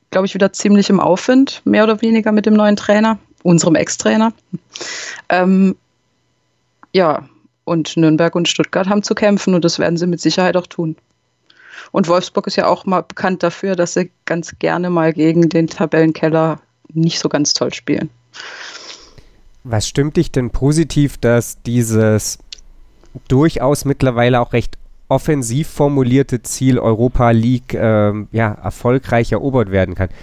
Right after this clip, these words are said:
Speaker 2: Man könnte das Ganze ja auch mal ein bisschen umdrehen. Man könnte sagen, okay, wenn man Nürnberg am Wochenende schlägt, Stuttgart, ähm, ja, zu dem Zeitpunkt sich dann quasi auf den Relegations-, oder sich den Relegationsplatz sichert,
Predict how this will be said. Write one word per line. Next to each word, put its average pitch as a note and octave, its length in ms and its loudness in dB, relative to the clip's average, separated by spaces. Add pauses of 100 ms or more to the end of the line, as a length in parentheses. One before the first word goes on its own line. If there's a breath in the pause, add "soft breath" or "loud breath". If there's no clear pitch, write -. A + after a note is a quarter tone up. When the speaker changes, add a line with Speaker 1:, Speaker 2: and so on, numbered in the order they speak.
(220 loud breath)
Speaker 2:
Man F#2 140 -6
könnte C3 240 -2
das A#2 160 -4
Ganze B2 320 0
ja A2+ 100 4
auch G#2+ 60 0
mal A2+ 160 0
ein G#2 80 -2
bisschen A#2 260 -2
umdrehen. A2+ 400 -2
Man F#2 160 -4
könnte G#2 240 0
sagen, G#2 240 -2
okay, C#3+ 320 0 (560 soft breath)
wenn G2 140 -6
man G#2 100 0
Nürnberg C3 400 2
am A2 140 -2
Wochenende A2+ 840 0
schlägt, - 720 -2 (640)
Stuttgart, B2+ 800 0
ähm, A2 560 0 (400)
ja, G#2 220 2 (120)
zu - 160 -8
dem A2+ 260 0
Zeitpunkt A2+ 560 -2
sich - 180 -4
dann G#2+ 180 0
quasi A2 340 0
auf G#2 80 -2
den A2 140 -4
Relegations-, G#2+ 840 -2
oder G2+ 140 -8
sich G#2 200 -2
den A2 120 0
Relegationsplatz G#2 800 -2
sichert, C#3 320 -2